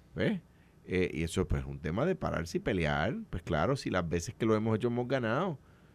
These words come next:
Y ahí está el ejemplo de, del bono de Navidad y está el ejemplo de la ley ochenta. ¿Ves? Ahora,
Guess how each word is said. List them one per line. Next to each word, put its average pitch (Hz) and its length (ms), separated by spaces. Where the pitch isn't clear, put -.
Y 92 80
ahí 90 140
está 85 280
el 87 80
ejemplo 90 500
de, 110 420
del 113 180
bono 117 180
de 120 60
Navidad 123 420
y 156 60
está 135 240
el 104 60
ejemplo 104 260
de 117 40
la 117 140
ley 127 80
ochenta. 139 680
¿Ves? 107 260
Ahora, 95 500